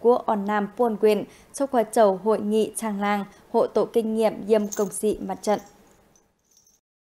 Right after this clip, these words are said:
Diêm hội nghị cán bộ Mặt trận Tổng quốc On Nam y tế pung chút trang làng, công dọn kinh nghiệm công sĩ truy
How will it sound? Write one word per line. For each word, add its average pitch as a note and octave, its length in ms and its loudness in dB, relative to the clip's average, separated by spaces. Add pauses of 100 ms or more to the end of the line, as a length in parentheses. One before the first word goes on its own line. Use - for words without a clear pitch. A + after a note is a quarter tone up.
(1300)
Diêm C4+ 220 4
hội B3+ 120 2
nghị A#3 260 2
cán B3+ 260 -4
bộ B3+ 100 2
Mặt G3+ 120 0
trận G#3+ 200 -6
Tổng G3 200 -2
quốc A#3+ 240 0
On G#3 180 4
Nam G#3 260 2
y G#3+ 100 0
tế G3+ 240 -8
pung G#3 220 2
chút G#3 180 -8
trang G#3+ 220 -2
làng, G3+ 220 2 (320)
công B3+ 180 0
dọn A#3 200 0
kinh G#3+ 240 2
nghiệm G#3+ 180 4
công G#3 240 0
sĩ G#3 320 -2
truy G#3+ 180 -2